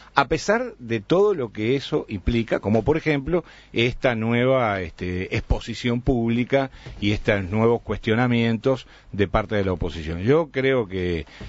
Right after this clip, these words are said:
eh, el caso de Lorenzo será, eh, definitivamente sellado por, por la Suprema Corte en un sentido o en otro, pero a mí me interesaba subrayar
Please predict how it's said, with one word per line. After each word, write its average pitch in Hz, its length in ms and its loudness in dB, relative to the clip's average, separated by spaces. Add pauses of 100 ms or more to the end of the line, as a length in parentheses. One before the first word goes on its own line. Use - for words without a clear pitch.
(120)
eh, 95 580 2
el 95 160 -4
caso 120 300 0
de 107 80 2
Lorenzo 107 640 2 (340)
será, 101 840 0 (280)
eh, 90 320 -8
definitivamente 104 840 0
sellado 101 500 2
por, 78 320 -8
por 87 240 -8
la 87 80 -4
Suprema 104 380 -2
Corte 165 240 -2
en 87 60 -8
un 82 60 -10
sentido 95 360 -2
o 123 40 4
en 147 100 2
otro, 165 200 0
pero 131 240 2
a 151 80 -2
mí 170 140 -2
me 175 80 0
interesaba 131 500 0
subrayar 104 520 0